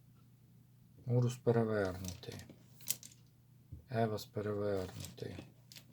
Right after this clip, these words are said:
Перт перевернутий. Єра, і що? Наутіс, поясніть, це що таке?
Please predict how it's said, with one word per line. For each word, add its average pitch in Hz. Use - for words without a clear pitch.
Перт 110
перевернутий. 104
Єра, 123
і 90
що? -
Наутіс, 98
поясніть, 104
це -
що -
таке? 147